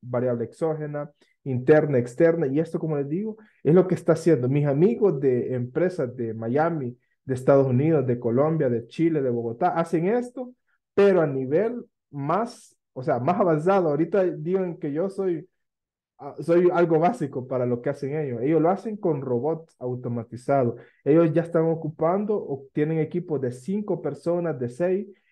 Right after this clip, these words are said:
y les digo, son equipos, wow, y les digo, venden,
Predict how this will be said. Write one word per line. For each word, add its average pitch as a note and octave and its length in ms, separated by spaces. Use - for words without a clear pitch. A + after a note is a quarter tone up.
y D3+ 140
les C3+ 140
digo, C3 320
son C3+ 460
equipos, C#3 560
wow, C3 420
y C3+ 240
les C3+ 200
digo, C#3 340
venden, B2 580